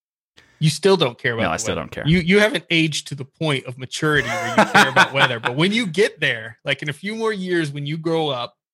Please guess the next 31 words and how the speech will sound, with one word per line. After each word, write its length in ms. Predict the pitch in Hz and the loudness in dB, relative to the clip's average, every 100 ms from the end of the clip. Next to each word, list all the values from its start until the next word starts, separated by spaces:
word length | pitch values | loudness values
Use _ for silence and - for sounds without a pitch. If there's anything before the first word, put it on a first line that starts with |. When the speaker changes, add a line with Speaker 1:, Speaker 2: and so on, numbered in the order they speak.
| _ _ | _ _
Speaker 2:
When 140 | 120 120 | 0 2
I 80 | |
grow 240 | 135 139 135 | 4 6 6
up, 200 | 104 - | 4 4
I 120 | 127 | 2
can't 220 | - 165 107 | 4 4 6
wait. 160 | 98 | 4
Speaker 1:
you're 100 | 151 | 4
gonna, 180 | 160 156 - _ _ | -2 -4 -8 _ _
Speaker 2:
I 40 | 135 | -2
Speaker 1:
you're 60 | |
Speaker 2:
can't 140 | 151 135 | 0 2
Speaker 1:
gonna 40 | 123 | 2
Speaker 2:
wait 60 | |
Speaker 1:
start 120 | 117 | 2
Speaker 2:
to 60 | 107 | 0
grow 140 | 113 107 | 2 4
up 40 | |
Speaker 1:
caring 140 | 104 104 | 4 2
Speaker 2:
and 40 | |
Speaker 1:
about 260 | 98 143 - | -2 -2 -2
the 60 | 139 | -2
Speaker 2:
care 80 | 120 | 0
about 160 | 135 | 2
Speaker 1:
weather 80 | 131 | 0
Speaker 2:
weather. 160 | 107 104 | -2 -4
Speaker 1:
more. 160 | 117 - _ _ _ | -6 -10 _ _ _
Like, 100 | 151 | 2
Speaker 2:
No. 100 | 156 | 4
Speaker 1:
do 60 | 185 | 4
you, 380 | 185 220 240 | 2 0 -2